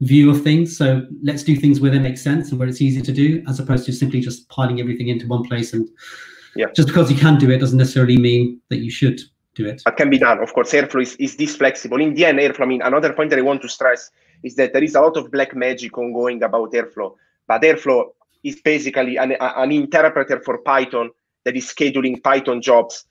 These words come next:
Speaker 2: uh, different times a day or different times a week.
Speaker 1: Mm.
Speaker 2: What can you do with Airflow is exactly the same thing that you can do with plain Python,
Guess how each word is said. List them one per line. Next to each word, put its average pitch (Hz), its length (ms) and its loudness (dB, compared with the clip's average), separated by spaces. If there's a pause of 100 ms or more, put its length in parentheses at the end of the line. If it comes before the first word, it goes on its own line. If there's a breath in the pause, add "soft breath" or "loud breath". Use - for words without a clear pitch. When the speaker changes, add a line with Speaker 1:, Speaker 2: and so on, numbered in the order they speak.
(160)
Speaker 2:
uh, 110 240 0
different 143 380 -2
times 131 300 0
a 117 60 -2
day 127 240 0
or 113 100 0
different 127 360 -6
times 110 220 -4
a 104 40 -4
week. 101 240 -10 (640)
Speaker 1:
Mm. 135 80 4
Speaker 2:
What 156 200 4
can 151 120 2
you 139 80 -2
do 156 160 0
with 147 120 2
Airflow 143 460 2
is 127 120 -8
exactly 131 480 -2
the - 60 -10
same 135 220 -4
thing 135 140 -6
that 120 120 -6
you 123 80 -8
can 120 120 -6
do 117 120 -6
with 117 260 -6
plain 110 260 0
Python, 95 420 -4